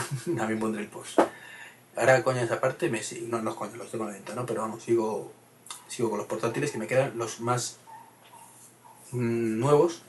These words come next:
los recién llegados, que son los llamados Netbook, que son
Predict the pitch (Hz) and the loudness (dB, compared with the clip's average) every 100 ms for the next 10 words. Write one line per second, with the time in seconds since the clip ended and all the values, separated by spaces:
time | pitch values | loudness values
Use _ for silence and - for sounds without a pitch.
0 | - 117 - - 123 127 139 156 - - | -6 -4 -2 -2 4 6 6 4 -6 -18
1 | - _ _ - - - - - - - | -20 _ _ -16 -16 -20 -20 -20 -20 -20
2 | - - - _ - 117 139 135 - 117 | -20 -20 -20 _ -6 0 2 2 4 2
3 | 131 127 139 135 - 170 - - - - | 4 4 4 2 4 0 0 -14 -20 -20
4 | - _ _ _ - - - - - 135 | -20 _ _ _ -20 -20 -20 -14 -4 4
5 | 160 | 4